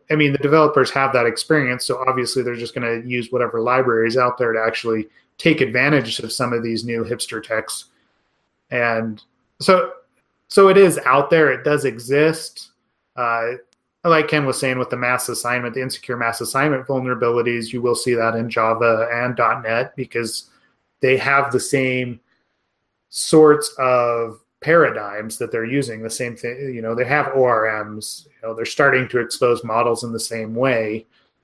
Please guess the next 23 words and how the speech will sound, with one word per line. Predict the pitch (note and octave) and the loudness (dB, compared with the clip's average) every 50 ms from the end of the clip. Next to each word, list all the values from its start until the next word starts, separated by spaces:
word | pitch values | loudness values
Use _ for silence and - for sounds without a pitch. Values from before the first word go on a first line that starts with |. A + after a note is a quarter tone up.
| _ _ - | _ _ -20
Uh, | - - - | -20 -10 -8
it | C#3 - | -8 2
just | - E3 D3 - - | 2 2 2 4 2
seems | - D#3 D3+ D3 C#3 C#3 B2 A#2+ | 2 2 4 2 2 -2 -2 -2
that | B2 A#2+ A#2+ A#2+ A#2+ A#2+ - C3 | 0 0 2 2 0 -2 -2 -4
the | B2 A#2 | -4 -4
hipster | C#3+ F3 E3+ - - C3 | -2 -4 -2 0 0 0
languages | B2+ B2 B2 B2 A2+ A#2+ A#2 A2 B2 A#2 A#2 | 0 0 -2 -2 -2 -4 -4 -2 -4 -2 -2
adopted | A#2+ A2+ A2+ A2+ A#2 - - A2+ G#2+ | -2 0 0 0 0 0 -2 -6 -6
it | A2+ A2 - _ | -6 -8 0 _
first, | - D#3+ C#3 C3 - - - | 4 4 6 4 2 -2 -2
so | - C3+ | -2 0
that's | C3 B2+ B2 B2 - | 2 2 2 2 2
where | C3 B2+ B2 A#2+ | 2 2 2 2
we, | A#2+ A2+ A2+ A2+ A2+ A2+ _ _ | 0 -2 -4 -4 -6 -10 _ _
we | C#3 C#3 C#3 | -4 -4 -2
started | C3+ - - D#3+ D3+ C#3 C#3 - - | -2 0 2 4 4 4 4 2 4
to | C3 C3 | 2 4
identify | A#2 A2 G#2+ G#2+ C3+ C3 C3+ B2+ - - A2+ A2 A2 | 4 2 0 0 0 0 0 -2 -4 -4 -4 -2 -2
the | A2 A2+ | -4 -4
security | A2+ - - A2 - - E3+ D#3+ C3 A#2 A#2+ | -8 -10 -12 -8 -2 2 2 2 2 2 -4
issues, | - - - - - A2 G#2+ G#2+ A2+ A2+ A2+ - _ _ _ _ _ _ _ _ _ _ _ _ _ _ _ - - | -6 -8 -6 -8 -8 -8 -6 -6 -6 -8 -10 -14 _ _ _ _ _ _ _ _ _ _ _ _ _ _ _ -20 -20
uh, | - - | -20 -20